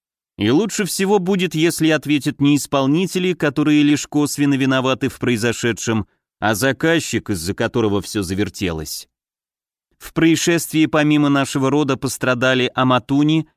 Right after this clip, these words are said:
Визировы и Тарковские, первой начала говорить Реми.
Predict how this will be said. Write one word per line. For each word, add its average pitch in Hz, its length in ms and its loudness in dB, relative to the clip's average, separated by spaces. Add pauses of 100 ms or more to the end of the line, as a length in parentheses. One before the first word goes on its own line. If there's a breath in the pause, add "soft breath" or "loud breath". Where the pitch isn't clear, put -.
(180)
Визировы 147 680 2
и 147 40 2
Тарковские, 104 840 -2 (220)
первой 143 320 4
начала 139 400 0
говорить 127 440 0
Реми. 85 400 -2